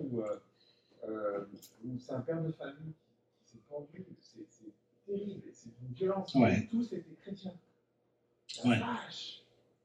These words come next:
Speaker 1: Et j'ai pas, j'ai pas une même tendance chez la femme, évidemment. Je vois pas les choses de la même
Speaker 2: Ouais.
Speaker 1: façon.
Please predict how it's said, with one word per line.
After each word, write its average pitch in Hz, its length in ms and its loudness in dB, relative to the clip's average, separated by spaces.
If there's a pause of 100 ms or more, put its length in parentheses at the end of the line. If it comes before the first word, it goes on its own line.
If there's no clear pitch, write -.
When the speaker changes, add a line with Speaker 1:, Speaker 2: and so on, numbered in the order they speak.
(140)
Speaker 1:
Et 135 240 4
j'ai 139 200 -4
pas, 220 360 2
j'ai 127 180 -4
pas 220 120 0
une 214 180 4
même 190 240 4
tendance 190 320 0
chez - 80 -6
la 104 100 -2
femme, 226 260 -8 (140)
évidemment. 135 460 -2 (480)
Je 123 80 -8
vois 143 160 -2
pas 175 140 0
les 160 100 -2
choses 165 240 -4
de 135 60 -2
la 113 80 2
même 101 120 2
Speaker 2:
Ouais. 95 60 -2
Speaker 1:
façon. 202 260 -4